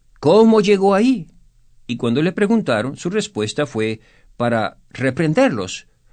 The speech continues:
porque ellos estaban identificando religión con sopa, y les dijo, según dice el Evangelio de San Juan, "Créanme,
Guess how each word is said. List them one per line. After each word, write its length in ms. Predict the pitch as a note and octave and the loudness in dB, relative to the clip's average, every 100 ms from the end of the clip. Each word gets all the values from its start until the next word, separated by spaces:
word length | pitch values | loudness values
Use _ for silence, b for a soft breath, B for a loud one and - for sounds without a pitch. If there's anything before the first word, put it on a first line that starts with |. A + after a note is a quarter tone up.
| _ | _
porque 260 | - G3 C4 | -8 -4 -2
ellos 240 | C4 B3 | 0 0
estaban 500 | G#3+ - A3+ A3 G#3 - | -2 -2 0 0 -4 -4
identificando 920 | E3+ F3+ F3+ F3+ F3 G#3 A3+ G#3 F#3+ | -2 0 -2 -6 -4 -2 0 2 0
religión 840 | D#3+ G#3+ A3 - A3 A3+ A3 G#3 b b b b b | -2 -2 -2 -4 -2 0 -2 -6 b b b b b
con 260 | G3 G#3 | -2 0
sopa, 640 | G3 - B3+ C4 C3 G#2+ - _ _ _ | 0 2 2 2 -2 -4 -8 _ _ _
y 100 | D#3+ | 0
les 260 | D#3 D3+ D3 | 2 0 0
dijo, 580 | F#3+ - C#3+ A#2+ F2+ - - _ _ _ _ _ _ _ _ | -2 0 -2 -2 -6 -14 -20 _ _ _ _ _ _ _ _
según 420 | - C3+ B2+ B2+ | -4 -2 0 0
dice 320 | A#2+ A#2 A#2+ | -2 -4 -4
el 80 | G#2+ | -4
Evangelio 540 | G#2+ G#2 - A#2 G#2 | -4 -6 -6 -6 -4
de 80 | G#2 | -4
San 180 | G#2 G#2 | -4 -8
Juan, 480 | - G2 F2+ - - _ _ _ _ _ _ _ | -8 -8 -8 -12 -20 _ _ _ _ _ _ _
"Créanme, 800 | - G#2 D#3 G3 D#3 G#2 E2 - | -6 -2 0 0 0 -2 -8 -16